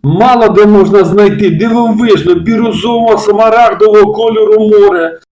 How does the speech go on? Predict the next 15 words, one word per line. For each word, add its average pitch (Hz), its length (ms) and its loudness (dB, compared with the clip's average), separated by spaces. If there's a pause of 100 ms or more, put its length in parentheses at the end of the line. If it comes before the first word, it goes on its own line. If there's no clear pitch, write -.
(120)
з 135 140 -12
неприступними 208 960 0
скелями 202 840 0 (280)
та 196 120 0
величезною 190 840 2
кам'яною 175 600 0
аркою, 143 840 0 (480)
скріпління 208 600 0
якої 208 800 2
оголюють 190 720 0
пінні 185 460 -4
хвилі. 139 800 0 (1040)
Протягом 254 480 -4
довгих 240 360 -2
століть 214 560 -4